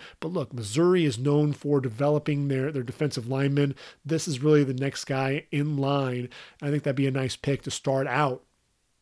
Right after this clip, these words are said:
in, uh, in round number three. Now, I mentioned that, that cornerback position, we were looking at things and we were talking about, okay,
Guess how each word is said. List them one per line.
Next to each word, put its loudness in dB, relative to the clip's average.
in, 0
uh, -4
in 0
round 2
number -2
three. -4
Now, -2
I -4
mentioned 2
that, -2
that -6
cornerback 2
position, 0
we -4
were -2
looking 0
at -2
things -2
and -8
we -4
were -2
talking -2
about, -2
okay, -2